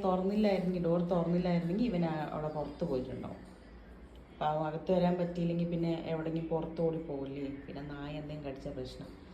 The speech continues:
അതുകൊണ്ട് ഇവറ്റങ്ങൾ പുറത്ത് പോകാതെ ശ്രദ്ധിക്കുന്ന,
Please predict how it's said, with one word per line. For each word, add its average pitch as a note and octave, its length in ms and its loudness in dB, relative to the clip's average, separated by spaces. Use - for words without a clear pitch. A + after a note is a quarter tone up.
അതുകൊണ്ട് D3 280 -4
ഇവറ്റങ്ങൾ E3 360 0
പുറത്ത് E3+ 460 2
പോകാതെ F3 360 4
ശ്രദ്ധിക്കുന്ന, E3+ 1000 -2